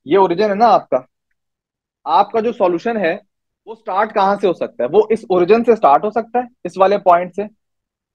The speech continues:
इधर जा सकता है, इससे ऊपर, मतलब इस line के ऊपर भी हो सकता है, इस line के ऊपर, इसी तरह इस line के ऊपर या इसके अंदर। ये जो पूरा है ना first quadrant, इसके अंदर solution होना चाहिए। ये जो inequalities है इनका मतलब ये है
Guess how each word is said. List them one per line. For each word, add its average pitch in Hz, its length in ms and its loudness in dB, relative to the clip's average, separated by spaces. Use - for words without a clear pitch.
इधर 240 160 -20
जा 226 180 -10
सकता 226 340 0
है, 214 140 2
इससे 214 240 -4
ऊपर, 160 320 -2
मतलब 160 280 -2
इस 208 140 -6
line 170 240 0
के 226 100 0
ऊपर 233 200 0
भी 233 100 -4
हो 240 120 0
सकता 226 300 -2
है, 226 60 2
इस 214 120 -8
line 185 240 0
के 202 100 -4
ऊपर, 185 300 -2
इसी 220 160 -6
तरह 208 280 4
इस 196 140 -6
line 214 220 0
के 208 80 -4
ऊपर 202 260 -2
या 185 100 2
इसके - 180 -6
अंदर। 113 280 -6
ये 214 60 6
जो 262 120 2
पूरा 233 220 4
है 202 100 4
ना 240 180 2
first 190 220 2
quadrant, 120 400 0
इसके 240 220 -2
अंदर 240 200 4
solution 175 380 0
होना 131 220 -4
चाहिए। 107 300 -8
ये 185 140 4
जो 226 100 4
inequalities 202 500 2
है 202 80 2
इनका 185 200 0
मतलब 135 320 -6
ये 104 100 -8
है 107 140 -16